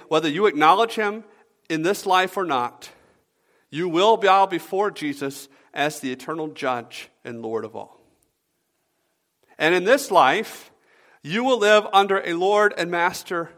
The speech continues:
as well. And if you have been set free from sin, Jesus has freed you from,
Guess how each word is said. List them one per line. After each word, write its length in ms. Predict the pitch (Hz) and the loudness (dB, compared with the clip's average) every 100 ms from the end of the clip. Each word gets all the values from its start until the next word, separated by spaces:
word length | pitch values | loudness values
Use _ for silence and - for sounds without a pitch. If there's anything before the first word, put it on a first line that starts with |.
| _ - | _ -18
as 220 | 120 - | -16 -18
well. 200 | - - _ _ _ _ _ _ _ _ _ _ _ - - - | -20 -20 _ _ _ _ _ _ _ _ _ _ _ -20 -14 -2
And 100 | 160 | -2
if 160 | 160 | -2
you 440 | 202 269 170 190 - _ _ _ _ - | 0 2 2 -2 -12 _ _ _ _ -4
have 120 | 196 180 | -2 0
been 140 | 175 | -2
set 420 | - 233 - - | 2 2 2 0
free 160 | 240 220 | -4 -4
from 240 | 214 175 | -4 -8
sin, 420 | - 247 180 135 - - _ - - - | -4 2 2 2 -6 -20 _ -20 -20 -16
Jesus 500 | 135 185 247 240 - | -6 -4 -2 -4 -4
has 180 | 185 - | -6 -6
freed 500 | - 214 247 247 - | -6 -4 -4 -6 -6
you 500 | 190 175 196 180 - _ _ _ _ | -2 0 -2 -8 -20 _ _ _ _
from, 420 | - 214 202 202 | 2 4 4 0